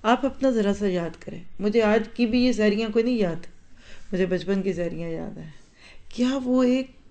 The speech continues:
ग्लैमर होता था उस वक़्त उठने का, और वो एक दही की प्याली, पराठा, रात की बचा हुआ सालन, उसकी लज्जत और उसका मज़ा अभी भी महसूस होता है। आप ये मत सोचिए कि आपके बच्चे रोज़ा नहीं रख सकते।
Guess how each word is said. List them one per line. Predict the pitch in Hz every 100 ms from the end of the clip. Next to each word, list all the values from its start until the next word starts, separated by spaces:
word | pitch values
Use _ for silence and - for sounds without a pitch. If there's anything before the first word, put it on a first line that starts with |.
| -
ग्लैमर | 143 165 165 185 247
होता | 240 214
था | 208
उस | 202
वक़्त | 202 202 190
उठने | 175 180 208
का, | 208 185 - - - - - -
और | 180 180
वो | 175
एक | 180 185 190 160
दही | 151 185 202
की | 208
प्याली, | 190 185 175 190 196 - - - -
पराठा, | 180 175 180 180 175 - - - -
रात | - 190 190
की | - 185
बचा | 180 190
हुआ | 185 185
सालन, | 185 170 165 180 196 - - - -
उसकी | - - 254
लज्जत | 226 196 233 233
और |
उसका | 214 214 220
मज़ा | 190 190
अभी | 196 208
भी | 214 226
महसूस | 208 208 208 214
होता | 202 240
है। | 247 - _ - - -
आप | 254 294
ये | 269
मत | 247 202 196 208
सोचिए | - 226 220 185 160 143 - - - -
कि | 196
आपके | 190 196 185
बच्चे | 180 190
रोज़ा | 180 170 175
नहीं | 175 170
रख | 160 -
सकते। | - - -